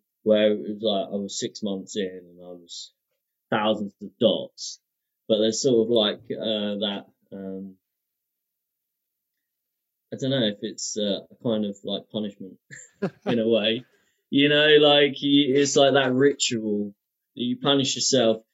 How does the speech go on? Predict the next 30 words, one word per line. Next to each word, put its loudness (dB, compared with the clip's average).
even 0
'cause 0
when, 4
when 4
you -4
start 4
it, -6
it -14
was, -8
you -2
kind 0
of, -2
you -6
have -2
to -10
put -2
to -8
the -8
back -6
of -10
your -2
mind, -4
like, 0
how -4
long 0
this -14
is -10
gonna -10
take -6
me. -20